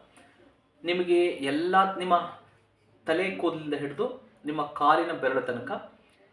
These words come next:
ಎಷ್ಟು ಥರದ ಕಾಯಿಲೆಗಳಿದೆ, ಆ ಕಾಯಿಲೆಗಳ ಸಿಂಪ್ಟಮ್ಸ್ ಏನು, ಆ ಕಾಯಿಲೆಗಳು ಬಂದರೆ ಏನು ಮಾಡ್ಕೋಬೇಕು,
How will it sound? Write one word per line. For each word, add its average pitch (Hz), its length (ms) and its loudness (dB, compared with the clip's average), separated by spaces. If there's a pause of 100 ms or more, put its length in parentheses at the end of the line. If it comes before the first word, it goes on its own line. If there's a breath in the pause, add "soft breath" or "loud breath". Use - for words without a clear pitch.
(220 soft breath)
ಎಷ್ಟು 160 440 -4
ಥರದ 160 200 4
ಕಾಯಿಲೆಗಳಿದೆ, 143 840 -2 (240)
ಆ 139 60 2
ಕಾಯಿಲೆಗಳ 165 540 2 (280)
ಸಿಂಪ್ಟಮ್ಸ್ 208 560 0
ಏನು, 117 300 -6 (480 soft breath)
ಆ 143 80 -4
ಕಾಯಿಲೆಗಳು 190 580 2
ಬಂದರೆ 147 540 -2
ಏನು 180 340 0
ಮಾಡ್ಕೋಬೇಕು, 147 840 -4